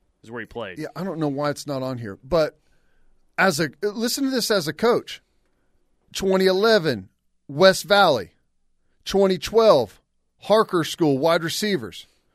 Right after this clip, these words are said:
Speaker 2: Twenty thirteen, Saint Patrick Saint Vincent High School. Twenty fourteen, Waynesboro Area High School.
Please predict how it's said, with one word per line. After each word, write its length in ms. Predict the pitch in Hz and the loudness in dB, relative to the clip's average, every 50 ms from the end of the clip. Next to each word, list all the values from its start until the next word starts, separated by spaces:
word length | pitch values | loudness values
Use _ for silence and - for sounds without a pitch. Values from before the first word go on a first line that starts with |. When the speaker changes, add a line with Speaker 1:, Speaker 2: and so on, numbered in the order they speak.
| _ _ _ _ | _ _ _ _
Speaker 2:
Twenty 300 | - - 202 202 196 185 | -4 0 0 2 2 0
thirteen, 720 | - - 214 202 196 - - - 226 214 180 131 98 85 _ _ _ _ _ _ _ _ _ _ _ _ | 0 2 2 2 2 0 -2 -2 0 0 0 -2 -4 -8 _ _ _ _ _ _ _ _ _ _ _ _
Saint 380 | - - - 202 196 - - | -6 -2 0 0 0 -2 -2
Patrick 440 | - 202 208 202 190 - 202 190 - | 0 2 2 2 2 0 -2 -2 -2
Saint 300 | - - 202 196 196 165 | -2 -2 -2 -2 -2 -2
Vincent 480 | 147 139 196 196 180 - - 196 - 156 | 0 0 0 0 0 0 -2 -2 -2 -2
High 180 | 165 202 214 | -2 0 0
School. 380 | 196 - - - 151 107 - - _ _ _ _ _ _ _ _ | 0 -2 -4 -4 -4 -6 -6 -8 _ _ _ _ _ _ _ _
Twenty 320 | - - - 208 202 190 175 | -12 -4 0 0 2 2 0
fourteen, 600 | - - 233 233 208 - - 175 143 120 - - _ - | 0 0 0 0 0 0 -2 -2 -2 -4 -6 -10 _ -8
Waynesboro 960 | 139 147 190 214 233 233 214 156 135 - 180 175 160 156 151 143 135 123 117 - | -2 0 0 2 2 0 -2 -4 -4 0 2 4 4 6 4 4 2 0 -2 -2
Area 340 | 165 170 160 147 147 143 131 | 0 2 2 2 2 0 0
High 180 | 131 147 139 131 | -2 -2 -2 -4
School. 360 | - - - 120 98 85 | -4 -6 -8 -10 -10 -10